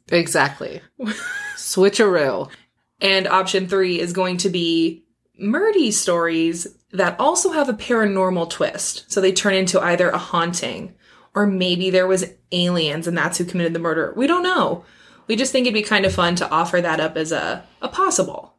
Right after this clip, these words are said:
Speaker 2: Yeah.
Speaker 1: So, like we said, those three choices, you're gonna be able to vote on 'em every single day for seven days. You can vote once per day or once from every one of your accounts. If y'all have burner accounts or something and you feel really strongly about it, go
Speaker 2: They're
Speaker 1: vote
Speaker 2: called
Speaker 1: for your pick.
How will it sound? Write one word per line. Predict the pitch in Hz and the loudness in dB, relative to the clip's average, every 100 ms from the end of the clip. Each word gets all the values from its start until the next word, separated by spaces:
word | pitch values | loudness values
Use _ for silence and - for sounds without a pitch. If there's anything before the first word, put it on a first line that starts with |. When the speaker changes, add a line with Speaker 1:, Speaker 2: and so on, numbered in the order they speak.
| 233 | -2
Speaker 2:
Yeah. | 240 175 - _ _ _ - | 0 0 -6 _ _ _ -8
Speaker 1:
So, | - 220 214 208 - | 0 2 4 2 0
like | 202 208 | -4 -2
we | 254 | -2
said, | 349 196 - _ _ _ _ _ | 0 0 -2 _ _ _ _ _
those | 185 185 | 0 0
three | 190 294 | 2 -2
choices, | 277 202 - 269 311 - | 2 0 2 2 0 -4
you're | - 196 | -4 0
gonna | |
be | 208 | 2
able | 208 | 2
to | 196 | 2
vote | 175 180 | 2 2
on | 208 | 2
'em | 247 240 | 0 -4
every | - 165 214 | -4 -2 -2
single | 214 247 262 | -2 -2 -2
day | 233 180 196 285 _ _ _ _ _ | 0 2 2 -2 _ _ _ _ _
for | - 180 | -6 -4
seven | 175 156 208 | 0 0 0
days. | 254 226 233 277 220 | 0 0 0 -2 -4
You | |
can | 185 180 | -4 0
vote | 170 160 | 0 0
once | 160 185 | -4 -4
per | - 240 | 0 2
day | 185 185 262 | 4 4 2
or | 277 180 | 0 0
once | 180 170 190 | 2 0 0
from | 208 180 | -2 0
every | 170 185 | 0 0
one | 175 180 | 0 -2
of | 175 | 0
your | 165 | 0
accounts. | 165 214 240 185 | 0 0 0 -2
If | 180 | 0
y'all | 170 | 0
have | 175 170 | 0 -2
burner | 156 220 151 | 0 2 0
accounts | - - - 175 | -2 -8 -6 -6
or | |
something | 175 170 170 160 | -4 -4 -2 -2
and | 170 | -2
you | 170 | 0
feel | 180 175 | 0 2
really | 175 | 2
strongly | 165 - 165 240 180 | 0 -2 -2 0 0
about | 143 147 147 | 0 -2 -2
it, | 180 | -2
go | - 185 | 2 4
Speaker 2:
They're | 185 | 4
Speaker 1:
vote | |
Speaker 2:
called | 196 196 | 4 2
Speaker 1:
for | 185 | 0
your | 175 | 0
pick. | 175 240 - - | -2 -4 -4 -12